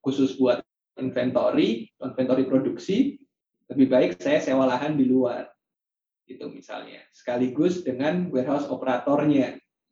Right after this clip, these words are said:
Jadi, saya tinggal kirim barang ke sana, mereka yang atur, eh, saya kasih, kemudian nanti, eh, akan ada pihak yang berkoordinasi antara tracking untuk ekspornya, misalnya, dengan pihak warehouse tersebut.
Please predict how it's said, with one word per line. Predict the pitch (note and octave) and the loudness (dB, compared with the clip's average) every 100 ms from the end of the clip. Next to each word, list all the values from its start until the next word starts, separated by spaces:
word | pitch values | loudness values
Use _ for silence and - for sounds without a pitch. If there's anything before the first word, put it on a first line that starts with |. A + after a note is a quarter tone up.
| _ _ _ _ _ _ - | _ _ _ _ _ _ -20
Jadi, | - C3 C3+ | -14 -8 -2
saya | C3+ | -2
tinggal | C3+ B2+ - | 0 -2 0
kirim | C3 B2+ | 0 0
barang | A#2+ - | 0 -2
ke | C3 | -4
sana, | B2+ C3 E3+ F3 | -4 -2 -2 -2
mereka | C#3+ C3+ C#3 | -2 -2 0
yang | B2+ | 0
atur, | B2 - - F3 F3+ - - _ | -2 -4 2 4 4 0 -6 _
eh, | C3 A#2+ A#2+ - | -2 -2 -2 -2
saya | B2+ C3+ C3 | 0 2 2
kasih, | C#3 C3 B2+ - | 4 6 6 2
kemudian | B2+ B2 B2+ C3+ C#3 B2+ | -6 0 2 2 0 -6
nanti, | A#2+ C#3+ C#3 - | -6 -2 -2 -2
eh, | - A#2 A#2 A#2 A#2 | -6 -4 -4 -4 -6
akan | - A#2+ B2+ | -6 -4 0
ada | B2+ | 0
pihak | B2+ C3 - | 2 0 0
yang | C3+ B2 | -2 -2
berkoordinasi | - A#2+ A#2+ A#2+ A#2 - D#4 C4+ | -4 -4 -4 -6 -6 -2 4 4
antara | B2+ B2 A#2+ - - | 2 0 -2 -4 -6
tracking | B2 A#2 - C3+ C3+ C3 - _ | -4 -4 2 4 4 0 -4 _
untuk | B2+ B2 B2 | -8 -4 -4
ekspornya, | - - - B2 C3+ D3+ D3+ | -6 -16 -2 -2 0 -2 0
misalnya, | C3+ B2+ B2+ D3 C#3 | 0 0 0 0 -2
dengan | A#2 A#2 A2+ | -4 -6 -6
pihak | B2 A#2+ A#2 | -6 -6 -6
warehouse | G#2+ A#2 A#2 - | -8 -6 -10 -10
tersebut. | - - G#2+ C#3+ E3+ - | -14 -14 -4 2 2 0